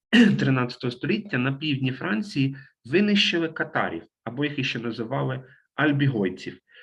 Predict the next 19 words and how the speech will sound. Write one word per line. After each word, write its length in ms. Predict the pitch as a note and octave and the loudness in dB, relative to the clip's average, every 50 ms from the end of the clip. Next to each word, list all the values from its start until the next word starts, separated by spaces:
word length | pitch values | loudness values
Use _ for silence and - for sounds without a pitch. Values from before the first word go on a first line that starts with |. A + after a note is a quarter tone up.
| - - C3 | -10 -2 0
Вони 180 | D#3+ G3 G#3 | 2 2 2
проповідували, 800 | G#3 - F#3 F3+ - F#3 F3 G3+ A3+ G3+ E3+ D#3 D3 C3+ B2 A#2+ | 2 2 0 2 4 4 4 4 4 4 2 2 2 4 2 2
що 160 | B2 - C3+ | 0 0 -2
для 140 | C3+ C3 C#3 | -2 -2 -2
спасіння 560 | C#3 - - C#3 C#3 - E3+ E3 D#3+ D#3 D3+ | -4 -2 -4 -4 -4 -2 -2 -2 0 0 -2
душі 380 | C#3+ C#3 D3 D3 - - - G3 | -2 -2 0 0 -2 -2 -2 -2
достатньо 560 | G3+ D#3+ D#3 D3+ - E3+ E3 E3 E3 D#3 - | -2 -2 -4 -4 -6 -6 -6 -2 -4 -4 -2
поводитися 640 | D3 D3+ C#3 D3+ D#3+ D#3 D3+ C#3+ - C#3 C#3 - - | -2 -4 -2 -2 -2 -4 -4 -6 -6 -8 -8 -8 -12
скромно, 560 | D3 - - - G2+ F2+ E2+ E2 - - - _ _ _ _ _ - | -12 -6 -4 -2 -2 -2 -4 -6 -8 -10 -14 _ _ _ _ _ 2
уникати 520 | C#3+ C#3+ D3 D3 D3 G#3 A#3+ A#3 - C#3 A#2 | 4 4 4 2 2 0 -2 0 2 0 2
земних 340 | A2+ A#2+ A#2+ A#2 A#2+ A#2+ | 2 2 2 2 2 0
спокус 500 | - - - G#2+ - - D3 D#3+ - - | -2 -8 -10 -10 -6 -4 -4 -4 -4 -2
і 20 | A2+ | -2
насолод, 580 | G#2 F#2+ F#2+ - - F#2 F#2+ G#2+ C#3 D3+ - - - - - - - - - | -2 -2 -2 -2 -4 -2 0 0 0 -2 -4 -12 -18 -18 -18 -18 -16 -4 2
а 80 | C#3 | 4
не 120 | C#3+ C#3 C3+ | 6 6 6
звертатися 600 | C3+ C3+ A#2+ - - C3 C#3+ C#3 - C3+ - G#2 | 4 0 -4 -2 -2 -4 -2 -2 -4 -4 -4 -6
до 120 | G#2 - | -8 -8
священників. 800 | - - G2 - - - - - - - - - - - - | -6 -4 -2 0 0 0 0 -4 -6 -8 -10 -14 -18 -20 -20